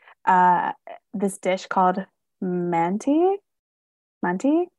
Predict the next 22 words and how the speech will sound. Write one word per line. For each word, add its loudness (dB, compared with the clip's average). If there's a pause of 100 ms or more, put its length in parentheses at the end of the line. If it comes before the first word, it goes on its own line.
(520)
so 2
good. -2
I 0
probably -2
could -4
have -2
eaten -6
it -6
for 0
every -2
meal. -4 (500)
I 0
need 0
to -2 (100)
find 0
out 0
how 2
I 2
can -6 (100)
make -4
it -6
here. -4